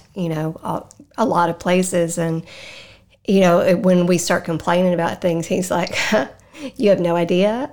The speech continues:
And, uh, trust me, you don't wanna live anywhere else," you know? And I believe that. But, but that, that applies, right? You don't know how good you've got it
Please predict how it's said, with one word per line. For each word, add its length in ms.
And, 320
uh, 140
trust 400
me, 420
you 160
don't 160
wanna 240
live 200
anywhere 440
else," 460
you 120
know? 160
And 140
I 160
believe 380
that. 300
But, 300
but 140
that, 280
that 220
applies, 600
right? 200
You 120
don't 180
know 100
how 180
good 240
you've 140
got 320
it 320